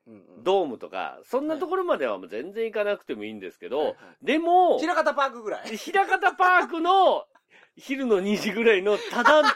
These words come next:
Speaker 2: で見せるやつ。
Speaker 1: <laughs> まあけど、枚方パークのショーって言ったらすごいですからね、言っときますけど。
Speaker 2: そうそうそうそうそうそう。
Speaker 1: マジで。
Speaker 2: うん。あのね、この前テレビ見てたら、
Speaker 1: うん。
Speaker 2: 普通の関西ローカルの朝の番組みたいなのやってるんですよ。
Speaker 1: はい。
Speaker 2: 十時ぐらいから。
Speaker 1: はいは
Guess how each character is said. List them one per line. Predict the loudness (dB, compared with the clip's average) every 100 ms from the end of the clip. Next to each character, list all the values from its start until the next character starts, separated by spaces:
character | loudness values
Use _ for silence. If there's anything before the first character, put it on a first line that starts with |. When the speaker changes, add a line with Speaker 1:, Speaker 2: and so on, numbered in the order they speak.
| 2 0
Speaker 2:
で | 2
見 | 0
せ | 2 2
る | 2
や | 0
つ。 | -4 -6 -6 -4 -4 -4 -8 _ -4 -4 -8
Speaker 1:
<laughs> | _ _ _ -20 -20 -20 -2
ま | -2
あ | 0
け |
ど、 | -4 -6 _ -4
枚 | -2
方 | 0 2 2
パ | 8 10 8
ー | 4
ク | -6
の | -8
シ | -2 2
ョ | 4 2
ー |
っ |
て | 0
言 | -8
っ |
た | -8
ら |
す | -12 -10
ご | 2 2
い | 2
で |
す | -4
か | -10
ら | -8
ね、 |
言 | -6
っ | -6
と | -6
き |
ま | -6 -8
す |
け | -6
ど。 | -2
Speaker 2:
そ | -2
う | -2
そ | -6
う |
そ | -6 -8
う |
そ | -8 -12
う |
そ | -12 -14
う |
そ | -14
う。 | -8
Speaker 1:
マ | -8
ジ | -8 -16
で。 | -20 -18 -10
Speaker 2:
う | -10
ん。 | -10 _ 0
あ | 0
の | 0
ね、 | -4 -4 -8 _ -10
こ | -4
の | -2
前 | 0 -2
テ | -2 -4
レ |
ビ | -4
見 | -6 -4
て | -4
た | -2 0
ら、 | 2 2 -2 _
Speaker 1:
う |
ん。 | _ _ _ _ _ _ _
Speaker 2:
普 | -20 -6
通 | -4 0
の | 2 2
関 | -2 -2 0 0
西 | 0 0 0
ロ | -4 -2
ー |
カ | 0
ル | 0 0
の | 0 0 -2
朝 | -6 -2 -2
の | 0
番 | 0 -2 -4
組 | -8 -10
み | -6
た | -6
い |
な | -4
の |
や | -8
っ | -6
て |
る | -8
ん | -8
で |
す | -10
よ。 | -12
Speaker 1:
は | -12 -12
い。 |
Speaker 2:
十 | -10 -8
時 | -6
ぐ | -4
ら | -4
い | -4
か |
ら。 | -6 -6 -8
Speaker 1:
は |
い |
は | -16